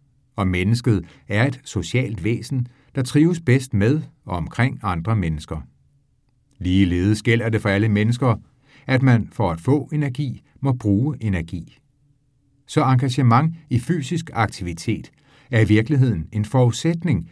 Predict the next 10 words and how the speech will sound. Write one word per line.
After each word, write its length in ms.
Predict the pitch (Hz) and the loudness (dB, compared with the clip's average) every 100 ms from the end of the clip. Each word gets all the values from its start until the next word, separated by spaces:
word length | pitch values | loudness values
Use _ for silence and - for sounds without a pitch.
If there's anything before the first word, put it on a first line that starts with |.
| _ | _
for 160 | 107 | 0
at 80 | 98 | 0
have 120 | 98 | -2
energi 540 | - 101 90 82 120 82 | -4 -2 -2 0 -2 -2
til 120 | - 85 | -8 -6
fornødenheder 800 | 85 101 107 120 110 107 98 82 | -2 -2 0 2 2 -2 -4 -6
som 280 | - 80 - | -6 -8 -6
arbejde 640 | 87 85 87 117 95 104 101 | -4 -4 -2 -2 -2 -6 -4
og 120 | 107 | -4
husholdning. 640 | 104 127 113 85 80 65 | -2 -2 -4 -6 -8 -10